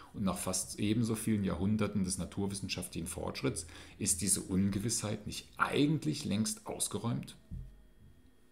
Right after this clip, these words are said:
Die radikalste Variante, das ist der echte Fideismus und den finden wir ganz exemplarisch bei Søren Kierkegaard. Kierkegaard, das ist der einzige dänische Philosoph, der tatsächlich Weltruhm erlangt hat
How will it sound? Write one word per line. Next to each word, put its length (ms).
Die 80
radikalste 800
Variante, 640
das 200
ist 180
der 220
echte 280
Fideismus 720
und 220
den 220
finden 260
wir 80
ganz 220
exemplarisch 800
bei 100
Søren 320
Kierkegaard. 520
Kierkegaard, 680
das 140
ist 160
der 160
einzige 480
dänische 560
Philosoph, 640
der 260
tatsächlich 720
Weltruhm 560
erlangt 420
hat 200